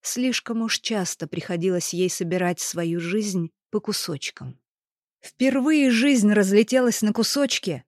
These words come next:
когда Лизе только исполнилось семнадцать. Машина, влетевшая в автобус. Когда Лиза очнулась, темнота уже была с ней. Слева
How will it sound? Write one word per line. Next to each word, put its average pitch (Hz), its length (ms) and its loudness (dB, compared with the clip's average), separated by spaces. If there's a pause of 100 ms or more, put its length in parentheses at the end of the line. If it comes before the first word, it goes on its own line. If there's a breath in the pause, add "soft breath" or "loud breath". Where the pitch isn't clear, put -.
(240)
когда 175 340 0
Лизе 202 260 2
только 185 360 -2
исполнилось 185 800 -2 (280)
семнадцать. 180 840 -4 (640)
Машина, 190 760 0 (180)
влетевшая 175 840 0
в 160 40 -2
автобус. 160 680 -4 (580)
Когда 170 340 -2
Лиза 170 240 0
очнулась, 220 680 0 (460)
темнота 175 460 -2
уже 170 200 -2
была 156 260 -2
с - 180 -6
ней. 139 360 -8 (480)
Слева 175 760 -4